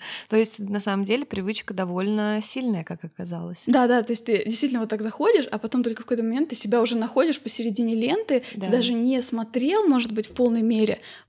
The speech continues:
Speaker 2: просто начал листать, и, а мыслями где-то был далеко, но пальцы уже автоматически это делают.
Speaker 1: Я, кстати, м,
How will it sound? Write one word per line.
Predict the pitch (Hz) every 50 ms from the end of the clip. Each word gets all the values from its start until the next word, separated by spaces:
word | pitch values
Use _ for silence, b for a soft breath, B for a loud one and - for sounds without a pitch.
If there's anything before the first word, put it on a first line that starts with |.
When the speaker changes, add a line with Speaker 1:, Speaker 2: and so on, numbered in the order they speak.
| _ -
Speaker 2:
просто | 247 285 294 - 233
начал | 220 247 - - 269
листать, | 220 233 240 - - - 262 302 403 415 - -
и, | - - 226 226 233 214 - -
а | - 214
мыслями | 233 277 277 - 269 240 233
где-то | 233 233 226 233
был | 220 233 240
далеко, | 220 226 226 226 247 247 - 247 220 208
но | 208 208 208 208
пальцы | - 254 302 320 - - 226
уже | 220 220 226
автоматически | 226 - 240 220 208 247 247 247 - - - 233
это | 220 220 233 214
делают. | 208 214 208 104 - - 214 - B B B B B B B
Speaker 1:
Я, | 214 247 240
кстати, | 233 - - - 240 233 233 - 226
м, | 214 202 202 196 196 190 190 -